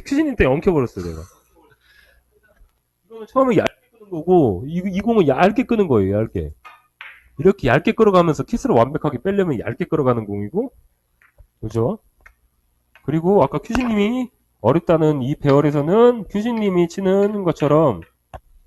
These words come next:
똑같이 이 배열에서 큐-, 큐시님이 치는 것처럼 팁을 좀 더 얇게 빼서 탄력으로 좀 이렇게 하는 것도 있고,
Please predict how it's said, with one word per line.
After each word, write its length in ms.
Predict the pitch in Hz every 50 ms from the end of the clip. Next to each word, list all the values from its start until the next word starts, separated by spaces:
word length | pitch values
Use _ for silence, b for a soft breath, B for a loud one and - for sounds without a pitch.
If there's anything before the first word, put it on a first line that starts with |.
| _ _ _ - - - - - -
똑같이 300 | - 175 - 196 - -
이 40 | 147
배열에서 300 | 139 147 143 139 123 - -
큐-, 220 | - - 247 220 - _ _ _ -
큐시님이 340 | - 254 226 254 262 233 202
치는 220 | - - 220 214 214
것처럼 500 | 196 180 - 165 170 180 214 226 233 220 - _ _ _ _ _ _ _ - -
팁을 460 | 254 254 233 240 240 254 269 254 185
좀 160 | - 226 220
더 140 | 202 202 165
얇게 300 | 113 104 143 - - 196 -
빼서 640 | - 220 214 202 - 202 208 220 226 233 233 220 - -
탄력으로 600 | - 269 285 277 277 269 233 233 202 208 208 202
좀 200 | - 208 185 -
이렇게 220 | - 160 - 180
하는 200 | 175 220 226 220
것도 180 | 214 196 - -
있고, 480 | 110 107 _ - 151 139 117 95 82 -